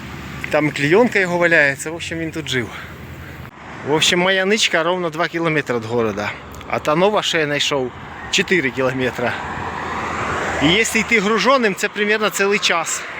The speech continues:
От. Таке.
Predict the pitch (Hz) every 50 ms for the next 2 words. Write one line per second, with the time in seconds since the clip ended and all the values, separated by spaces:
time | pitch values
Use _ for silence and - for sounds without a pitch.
0 | - - - - - - - - - - - - - - - - - - - -
1 | - - - - - - - - - - 135 135 131 127 123 120 117 110 - -
2 | - - - - - - - - - - - - - - - - - - - -
3 | - - - - - - - - - - - - 135 - - 143 117